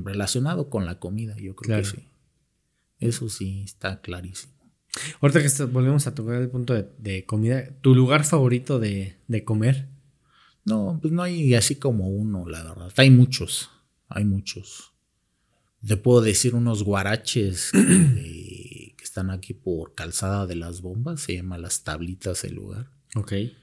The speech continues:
Speaker 1: Los guaraches, híjole, son unos guarachitos así, que dice la gente, "No manches, no voy a llenar", pero si los probaras, no manches.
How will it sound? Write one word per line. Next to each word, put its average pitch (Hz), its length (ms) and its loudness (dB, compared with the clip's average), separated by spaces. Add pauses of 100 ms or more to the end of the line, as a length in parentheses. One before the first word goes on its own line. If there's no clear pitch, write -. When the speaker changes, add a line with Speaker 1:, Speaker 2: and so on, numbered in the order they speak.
(260)
Speaker 1:
Los 117 200 4
guaraches, 117 720 0
híjole, 120 320 -2
son 143 160 2
unos 151 200 4
guarachitos 90 680 -4
así, 120 320 -6 (140)
que 104 100 -2
dice 101 200 2
la 98 120 0
gente, 110 320 -6
"No 117 120 -10
manches, 190 520 -12
no 165 180 -8
voy 165 200 -6
a - 100 -10
llenar", 147 320 -6
pero 101 460 0
si - 160 -2
los 98 180 -4
probaras, 135 580 -4
no 120 100 -8 (260)
manches. 135 440 -12